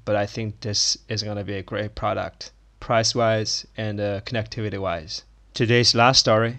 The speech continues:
is reported by Wired. Apple's Mac Studio is a mightier desktop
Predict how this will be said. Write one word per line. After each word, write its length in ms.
is 220
reported 480
by 160
Wired. 540
Apple's 400
Mac 340
Studio 640
is 200
a 120
mightier 600
desktop 760